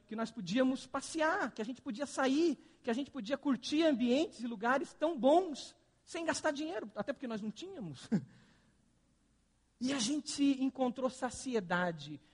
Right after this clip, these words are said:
aquilo que a Bíblia fala de contentamento, com o pão, com o simples pão de cada dia. Hoje a gente entendeu que,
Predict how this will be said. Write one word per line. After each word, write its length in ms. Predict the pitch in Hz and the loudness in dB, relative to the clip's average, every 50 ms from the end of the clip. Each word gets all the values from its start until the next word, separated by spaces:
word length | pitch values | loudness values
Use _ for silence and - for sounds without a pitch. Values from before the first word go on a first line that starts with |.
| _ - | _ -8
aquilo 280 | - 185 - 285 277 - | -6 -4 -2 0 2 4
que 80 | 277 | 4
a 20 | 254 | 4
Bíblia 260 | 214 285 262 262 247 | 4 4 4 2 2
fala 240 | - - 269 262 262 | 4 4 4 4 4
de 160 | 214 202 247 | 2 0 -2
contentamento, 1300 | - - - 320 339 370 381 - - 311 311 330 311 - 277 262 233 233 220 208 185 - - - 139 113 - _ _ _ _ _ _ _ _ _ - | -6 -2 4 6 6 6 6 4 2 2 2 2 4 4 4 4 4 4 2 2 0 -4 -10 -14 -16 -16 -16 _ _ _ _ _ _ _ _ _ 0
com 240 | 226 233 254 269 | 4 6 6 8
o 240 | 254 269 311 359 370 - - - _ _ _ _ _ _ _ - | 8 6 6 2 0 -2 -10 -20 _ _ _ _ _ _ _ -4
pão, 260 | 180 170 156 131 110 98 - - _ _ _ _ _ _ _ _ _ - _ _ _ _ | -4 -2 -2 -4 -8 -12 -18 -20 _ _ _ _ _ _ _ _ _ -20 _ _ _ _
com 160 | - - 269 262 | -4 0 0 0
o 40 | |
simples 840 | 247 - - - 320 349 359 311 - - 254 220 208 - - - - - | 0 0 0 0 2 2 2 0 -2 -4 -4 -4 -4 -4 -8 -16 -14 -6
pão 340 | - 202 175 143 127 117 110 - _ _ _ _ _ _ _ _ _ _ _ _ _ _ _ _ | -4 -4 -4 -4 -6 -12 -16 -20 _ _ _ _ _ _ _ _ _ _ _ _ _ _ _ _
de 120 | - 127 156 | -16 -16 -10
cada 300 | - 196 175 170 165 160 | -6 -4 -2 -2 -2 -2
dia. 320 | 147 120 131 127 110 101 - _ _ _ _ _ _ _ _ _ _ _ _ _ _ _ _ _ _ _ _ _ _ _ _ _ _ _ _ _ _ _ _ _ _ _ _ _ _ _ _ _ _ _ _ _ | -4 -6 -10 -12 -12 -14 -18 _ _ _ _ _ _ _ _ _ _ _ _ _ _ _ _ _ _ _ _ _ _ _ _ _ _ _ _ _ _ _ _ _ _ _ _ _ _ _ _ _ _ _ _ _
Hoje 280 | - 190 233 240 196 240 | 2 2 4 4 2 0
a 40 | 220 | -4
gente 280 | 190 233 247 - - | -4 -4 -6 -6 -6
entendeu 460 | 240 233 233 233 220 190 190 190 175 | -8 -6 -4 -4 0 4 4 4 4
que, 500 | 185 - 202 196 190 180 165 151 139 127 | 2 -4 -8 -8 -8 -8 -8 -8 -10 -12